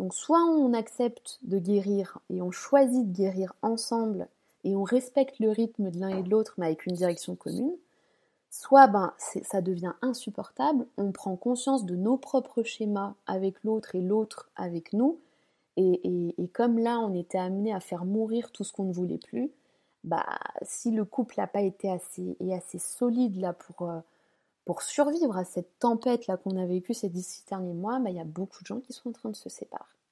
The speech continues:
séparer parce qu'ils n'étaient pas forcément alignés.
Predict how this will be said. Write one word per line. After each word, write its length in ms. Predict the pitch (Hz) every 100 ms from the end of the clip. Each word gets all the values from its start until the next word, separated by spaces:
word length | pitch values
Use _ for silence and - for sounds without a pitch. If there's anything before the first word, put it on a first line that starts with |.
| -
séparer 600 | - 196 175 165 185 - _ _ _
parce 180 | - 180
qu'ils 140 | - 180
n'étaient 240 | 175 170
pas 140 | 202
forcément 400 | 220 202 - 202
alignés. 340 | 208 185 185